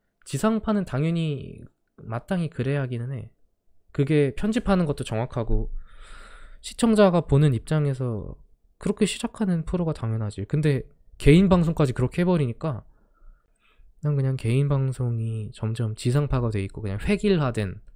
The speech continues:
포맷화된 그 포뮬러가 생겨버림, 공식이 생겨버리니까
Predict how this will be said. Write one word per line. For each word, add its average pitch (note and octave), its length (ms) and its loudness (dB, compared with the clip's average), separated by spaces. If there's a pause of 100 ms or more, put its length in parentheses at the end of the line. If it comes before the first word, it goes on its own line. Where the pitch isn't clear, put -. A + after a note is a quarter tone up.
(640)
포맷화된 C#3 800 2
그 G2+ 260 -4 (220)
포뮬러가 F#3+ 720 4
생겨버림, D3+ 480 0
공식이 D3+ 400 2
생겨버리니까 B2+ 960 -2